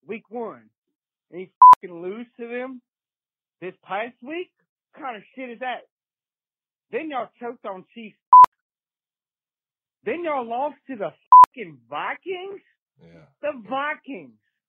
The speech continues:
Speaker 1: Y'all barely scraped the win to the Colts. Y'all barely scraped the win to the Bears. Like, come on, Trubisky. What the fuck is he doing this year? The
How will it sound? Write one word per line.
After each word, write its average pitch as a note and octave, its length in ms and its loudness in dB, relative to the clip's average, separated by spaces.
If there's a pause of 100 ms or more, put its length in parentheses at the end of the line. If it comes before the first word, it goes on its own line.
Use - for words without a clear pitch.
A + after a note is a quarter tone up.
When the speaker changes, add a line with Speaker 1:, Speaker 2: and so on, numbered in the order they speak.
(1160)
Speaker 1:
Y'all C4 140 -8
barely D4+ 580 -8
scraped C4 300 -12
the A#3+ 80 -16
win A#3 380 -12
to B3 60 -18
the F3+ 100 -20 (120)
Colts. G#3 360 -10 (1700)
Y'all F3+ 180 -12
barely D4 480 -10
scraped A#3+ 280 -14
the B3 80 -16
win A#3 320 -16
to A3+ 60 -20
the F3 220 -18
Bears. G#3 460 -8
Like, G3 200 -12
come A#3+ 160 -14
on, E3+ 180 -14 (120)
Trubisky. A3+ 840 -14 (200)
What B3 140 -20
the F3+ 80 -12
fuck - 440 6
is C#4 140 -14
he E4 220 -14
doing G3+ 300 -12
this E3 200 -16
year? D3+ 280 -16 (520)
The - 80 -20